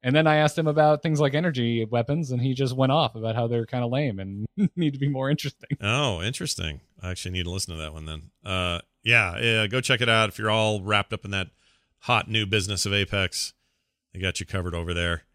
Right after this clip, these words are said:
Speaker 2: Uh, as far as other stuff goes, uh, there's other things happening always on the show or on the, uh, site. Go check out frogpants dot com. I just put up some new artwork people might be interested in, finishing up a new piece today that I'm very happy with.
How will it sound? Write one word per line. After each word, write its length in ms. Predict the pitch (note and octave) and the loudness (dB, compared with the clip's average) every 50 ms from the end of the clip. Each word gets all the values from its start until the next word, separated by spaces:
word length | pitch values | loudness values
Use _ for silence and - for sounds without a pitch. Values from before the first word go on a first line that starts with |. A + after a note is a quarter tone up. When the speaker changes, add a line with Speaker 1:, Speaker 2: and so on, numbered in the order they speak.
| _ _ _ _ _ _ _ _ - | _ _ _ _ _ _ _ _ -6
Speaker 2:
Uh, 420 | F#2+ F#2+ F#2+ F#2+ F#2+ F#2+ F#2+ F#2+ F#2+ | -2 0 0 2 2 2 2 2 2
as 220 | F#2 F#2 - - | 2 0 0 0
far 460 | - - C3+ C#3+ D3+ D#3 D#3+ D#3+ E3 | 0 -2 -2 2 2 2 4 4 2
as 180 | E3+ F3 D#3+ E3 | 2 0 -2 -2
other 160 | F#3 G3 G#3 | -2 -2 -2
stuff 280 | F#3+ - G#3 G3+ F#3+ - | -2 -2 -2 -4 -6 -6
goes, 380 | - G3 G#3+ A3+ A#3+ A#3+ A#3 C#4 | -6 -4 -4 -4 -4 -6 -8 -8
uh, 120 | C#4 - | -10 -10
there's 380 | - - A4+ B4 B4+ B4 A4 A4 A#4+ A#4 | -10 -10 -10 -8 -8 -8 -8 -6 -6 -8
other 80 | G#4 - | -8 -8
things 260 | - - F#3 F3+ D3 | -6 -6 -4 -2 0
happening 420 | E3 E3 F3 F#3+ F3+ G3+ A3 A#3 G3+ | 0 0 0 -2 -4 -4 -4 -2 0
always 480 | F#3 F#3 F#3 F#3 F#3+ G3+ G#3+ A#3 G#3 | 0 0 0 0 0 0 0 0 0
on 140 | F#3 F3 E3+ | -2 -2 -2
the 60 | E3+ D#3 | -2 -2
show 500 | - - E3+ F3 F3 F#3 G3+ G#3+ A3 - - | -2 -2 -2 -2 -2 -2 -4 -4 -6 -6 -4
or 220 | C#3 C#3 C#3 C#3+ | -4 -2 0 0
on 160 | D3 D3 D3 | -2 -2 -2
the, 180 | D3 C#3+ C#3+ C#3 | -4 -2 -2 -2
uh, 80 | C#3 C#3 | -2 0
site. 340 | - - D3+ D#3 E3+ B2+ - | 0 0 0 0 -2 -2 -4
Go 80 | C#3 | -6
check 240 | C#3+ - - D3 - | -6 -4 -4 -6 -6
out 100 | D3+ C#3 - | -6 -6 -4
frogpants 400 | D3 C#3 C#3 C3 C#3+ C#3 C3 - | -4 -4 -2 -2 -4 -4 -4 -2
dot 160 | D3 C#3+ B2 | -4 -6 -4
com. 320 | - D3 D3 D3+ D3+ D3 _ _ _ _ _ _ _ _ _ _ - | -4 -6 -4 -4 -6 -6 _ _ _ _ _ _ _ _ _ _ -6
I 100 | - A#2 | -6 -4
just 120 | A#2 - | -4 -4
put 80 | - C#3+ | -2 -2
up 80 | C3+ B2+ | -2 -2
some 140 | - C3+ C3 | 0 -2 -2
new 80 | B2+ | -2
artwork 380 | B2 B2 B2+ C#3 C#3+ C#3+ D3+ C#3+ | 0 0 -2 0 0 0 0 -2
people 200 | - C#3+ - - | -4 -12 -10 -4
might 160 | C3+ C#3 C#3 C3 | -2 -2 0 0
be 100 | C3 C#3 | 0 -2
interested 400 | C#3 - - C3 - C3+ C3 C3+ | -2 -4 -8 -10 -8 -4 -2 -2
in, 140 | C#3 C#3 | -2 -2
finishing 340 | C3 - B2+ B2 A#2 - - B2 | -4 -4 -4 -4 -4 -4 -6 -6
up 80 | A2+ | -6
a 40 | - | -4
new 100 | A#2+ A2+ | -6 -6
piece 240 | - - B2+ A#2+ - | -4 -2 -4 -2 -2
today 360 | - - G#2 A2+ A#2 C3+ C#3 | -4 -4 -2 0 0 2 2
that 80 | C#3 C#3+ | 0 -2
I'm 60 | C#3 | -2
very 180 | C3 C#3+ C#3+ C3+ | -2 0 0 0
happy 280 | B2+ C3+ C3+ - - | 0 0 -4 -4 -6
with. 440 | C3+ C3 C3+ C3+ C3+ B2 - - - | -4 -2 -2 -2 -2 -4 -6 -18 -20